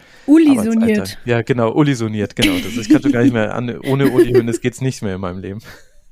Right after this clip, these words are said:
Speaker 1: <laughs> Herrlich. Äh, dann bist du also kein Volontär geworden beim Radio, so wie ich, sondern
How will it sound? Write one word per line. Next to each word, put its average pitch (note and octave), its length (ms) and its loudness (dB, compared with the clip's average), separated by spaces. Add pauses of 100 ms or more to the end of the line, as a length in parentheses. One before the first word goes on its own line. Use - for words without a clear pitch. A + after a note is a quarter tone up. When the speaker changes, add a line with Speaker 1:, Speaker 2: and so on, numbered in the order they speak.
(160)
Speaker 1:
<laughs> - 1040 -4
Herrlich. A#3 440 -8 (340)
Äh, A#3+ 260 -2
dann B3 140 -4
bist D4 120 -4
du - 60 -6
also C4 200 -4
kein C4 260 -4
Volontär A#3+ 420 -4
geworden A#3 640 -4
beim G#3 260 -4
Radio, B3 380 -2
so G#3 140 -6
wie G3+ 100 -8
ich, - 420 -8
sondern A#3 840 -4